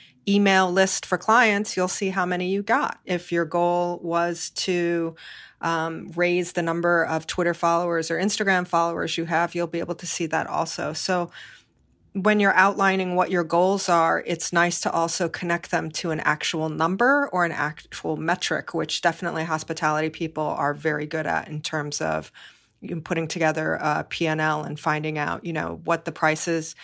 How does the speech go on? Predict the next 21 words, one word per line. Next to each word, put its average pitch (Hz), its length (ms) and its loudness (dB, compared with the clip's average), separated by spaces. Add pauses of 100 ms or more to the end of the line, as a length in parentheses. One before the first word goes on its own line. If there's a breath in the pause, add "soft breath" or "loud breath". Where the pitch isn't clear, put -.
(300 loud breath)
what 185 180 4
your 175 220 4
percentage 175 580 0
price 170 320 2
is, 175 300 0
you 175 80 0
know, 165 120 0
for 165 220 0
the 160 80 -4
plate, 190 480 2
and 165 160 -2
then 160 160 -2
what 165 220 -4
you 165 40 0
charge 165 440 2
and 160 100 -6
how 160 100 -2
much 180 220 -6
profit - 380 -4
you - 100 -10
make. - 380 -12